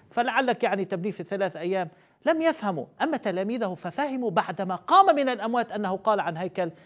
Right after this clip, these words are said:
جسده. فالمسيح قال أنه إنسان، لكنه قال أنه هو الله. قال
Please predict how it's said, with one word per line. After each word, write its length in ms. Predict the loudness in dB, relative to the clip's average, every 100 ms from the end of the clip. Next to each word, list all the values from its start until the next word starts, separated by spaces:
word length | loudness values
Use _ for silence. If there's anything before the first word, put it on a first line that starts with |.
| _ -10
جسده. 440 | -6 -4 -4 -6 -14 _
فالمسيح 500 | -2 0 2 0 0 -8 _ 6
قال 220 | 10 10
أنه 320 | 10 4 4
إنسان، 360 | 0 2 2 0 -4 -6
لكنه 340 | -4 -2 -4 -4
قال 240 | -4 -4
أنه 160 | -4 -4
هو 120 | -4
الله. 300 | -4 -4 -6 _ -20 -20 -14 6
قال 340 | 10 10 8